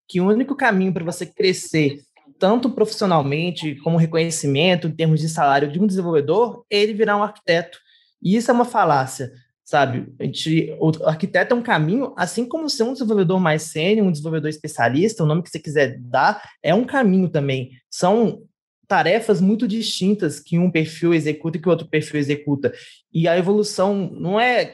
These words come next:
não quer dizer que a única evolução que existe é pra um, pra uma arquitetura, né? Então, eu acho que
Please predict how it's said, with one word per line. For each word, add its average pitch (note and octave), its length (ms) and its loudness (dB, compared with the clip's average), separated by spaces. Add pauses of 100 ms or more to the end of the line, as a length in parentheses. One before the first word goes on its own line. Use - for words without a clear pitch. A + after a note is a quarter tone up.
não F3 140 -2
quer G#3 160 0
dizer G#3+ 200 0
que G#3 200 -2
a F3+ 60 4
única A3 260 -2
evolução G3 340 -4
que G3 100 -4
existe D#3+ 500 0
é D#3+ 180 4
pra E3+ 140 -8
um, D#3 260 -2
pra D#3+ 140 -6
uma D#3+ 100 4
arquitetura, D3 580 -2 (560)
né? C3+ 280 2
Então, D#3 680 0 (640)
eu C#3+ 140 2
acho D#3 220 -2
que F3 180 2